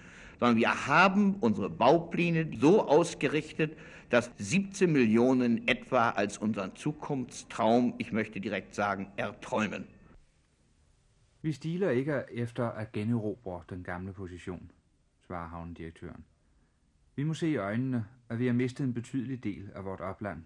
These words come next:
Speaker 2: på grund af jerntæppet. Det kan ikke nytte noget, vi siger, „Før krigen havde Hamburg femogtyve millioner tons.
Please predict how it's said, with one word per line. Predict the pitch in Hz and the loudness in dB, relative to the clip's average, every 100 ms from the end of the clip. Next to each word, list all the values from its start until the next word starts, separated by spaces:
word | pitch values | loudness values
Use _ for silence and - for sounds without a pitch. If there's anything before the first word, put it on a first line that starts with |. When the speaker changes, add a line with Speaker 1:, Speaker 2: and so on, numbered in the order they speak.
| _ | _
Speaker 2:
på | 101 | -12
grund | 98 92 | -10 -10
af | 92 | -10
jerntæppet. | 82 82 - 80 73 - _ _ _ _ _ _ _ _ _ _ - | -12 -12 -16 -18 -18 -20 _ _ _ _ _ _ _ _ _ _ -6
Det | 127 | -2
kan | 165 | 0
ikke | 175 | 2
nytte | 156 147 | 0 0
noget, | 117 120 | 0 -2
vi | |
siger, | 117 113 107 104 - _ _ _ _ | -4 -4 -4 -6 -10 _ _ _ _
„Før | - 160 | -2 -2
krigen | 165 139 131 | 0 -2 -2
havde | 123 113 | -2 -2
Hamburg | 110 117 123 101 | -4 -4 -4 -6
femogtyve | 123 101 113 110 | -6 -8 -8 -8
millioner | 101 92 90 85 85 | -6 -6 -8 -10 -10
tons. | 120 104 - - | -8 -8 -10 -20